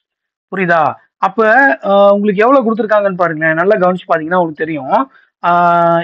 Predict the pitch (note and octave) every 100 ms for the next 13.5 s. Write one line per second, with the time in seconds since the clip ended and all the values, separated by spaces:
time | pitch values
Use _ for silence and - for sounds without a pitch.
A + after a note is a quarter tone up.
0 | A3+ A3+ B3+ B3+ C#4+ C#4 G3+ F3+ D#3+ E3+
1 | G3+ A3+ A3 A3+ G#3 G3 G#3 F3 D3 -
2 | - F#3 G3+ G3 G3 G3 G3+ G3+ G3+ -
3 | _ _ D3+ E3+ G#3 G#3 A3 G#3 G#3 G3+
4 | F#3 - A#3 G3+ F#3 D#3+ C#3+ C#3 B2+ B2+
5 | _ _ _ _ F3+ F3 F3+ F3+ - _
6 | _ _ A2 _ _ _ _ _ _ _
7 | _ - A#3 B3 A#3+ A3+ G3+ G#3 B3+ -
8 | C4+ A3 G3+ A#3+ G3+ F#3+ F3+ G3 G3 F3
9 | E3 F#3+ G3 F3+ F#3 F#3+ G3 E3 F3 F#3
10 | F#3 F#3+ F#3+ D#3+ E3+ F3 D#3+ E3 D#3+ F#3
11 | D3 D3+ D#3+ D3+ B2 - A2+ _ _ _
12 | _ _ G3 A#3 B3+ C4 A#3 F3+ F3 G3
13 | F#3 D#3 G3+ G3+